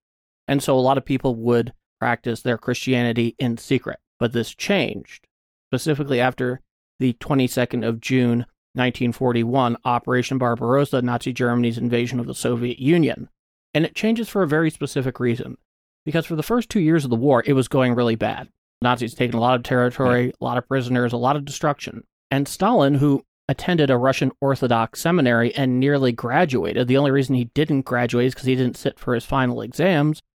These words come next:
Speaker 1: especially after finding his true religion of Marxism-Leninism, he recognized that these people needed something to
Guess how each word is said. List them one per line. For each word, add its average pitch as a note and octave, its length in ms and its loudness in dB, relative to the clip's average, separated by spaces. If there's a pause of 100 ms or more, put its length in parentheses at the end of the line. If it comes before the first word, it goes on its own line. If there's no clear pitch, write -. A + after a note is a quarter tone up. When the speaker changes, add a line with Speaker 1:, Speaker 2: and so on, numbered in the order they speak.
Speaker 1:
especially C3 400 -2
after B2+ 320 -2
finding B2 360 2
his A2+ 140 -2
true C#3 200 -2
religion B2 400 2
of A#2 60 4
Marxism-Leninism, C#3+ 1040 2 (260)
he G#3 220 -6
recognized F#3 560 0
that D#3 120 0
these D#3+ 180 2
people D3+ 300 0
needed C3+ 340 4
something C3 540 0 (520)
to A#2+ 640 2